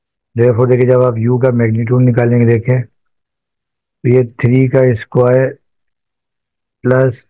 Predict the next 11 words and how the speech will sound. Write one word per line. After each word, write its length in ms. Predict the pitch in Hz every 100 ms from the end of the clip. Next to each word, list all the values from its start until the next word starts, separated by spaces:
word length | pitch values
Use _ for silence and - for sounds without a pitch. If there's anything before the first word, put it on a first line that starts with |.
| _ _ _ -
four 280 | 120 123 123
का 200 | 131 127
square 440 | 110 - 127 135 165 _ _ _ _ _ _ _ _ _ _ _ _ -
प्लस 280 | 127 123 -
वन 280 | 110 120 120
का 160 | 113 123 117 104
square, 540 | - - 98 92 85 87 _ _ _ _ _ _ _ _ _ -
और 160 | 117 117
ये 320 | 120 - 110
square 520 | - - 113 107 104
root। 340 | 90 87 87